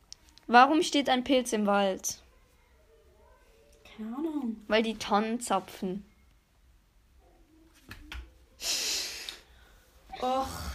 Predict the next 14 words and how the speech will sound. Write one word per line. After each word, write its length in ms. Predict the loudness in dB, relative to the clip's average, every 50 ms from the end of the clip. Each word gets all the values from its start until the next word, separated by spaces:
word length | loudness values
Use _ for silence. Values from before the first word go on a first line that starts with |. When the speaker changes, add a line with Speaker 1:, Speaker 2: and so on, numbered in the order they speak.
| -6 -4
Speaker 2:
du 200 | -2 -2 -2 -2
Heilige. 840 | -4 -8 -8 -6 -4 -2 -2 -2 -2 -4 -4 -6 -6 -6 -6 -8 -8
Na 140 | -8 -8 -8
gut, 320 | -8 -10 -14 -18 -14 -12
okay. 400 | -12 -12 -10 -10 -8 -8 -8 -8 -8 -12 -18 -20 -20 -20 _ _ _
Ja. 200 | -6 -6 -4 -6 -8 -12 -20 _ _ _ _ _ _ _ _ _ _ _ _ -20 _ _ _ _ _ _ _ _ -20 -20 -20 -20 -20 -20 _ _ _ _ _ _ _ _ _ _ _ _
Speaker 1:
Oder, 640 | 0 2 2 4 4 4 6 6 4 4 2 0 -4 -12 _ _ _ _ -20 -20 _ _ _ _ _ -20 -20 _ _ _ _ _ _ -20 -20 -20 _ -20 -20 _ _ _ -20 _ _ _ _ _ _ _ _ _ _ _ _ _ _ _ _ _ _ _ _ -20 _ _ _ _ _ _ _
was 280 | 6 6 8 8 8 4
ist 240 | 2 0 0 -2 0
rot 300 | 4 6 6 6 4 2
und 240 | 0 0 0 0
steht 460 | 0 -2 -4 -2 -2 0 0 -2 -2 -2
im 160 | -2 2 4
Wald? 720 | 4 6 4 4 2 -2 -4 -8 -10 -14 -18 -18 -18 -18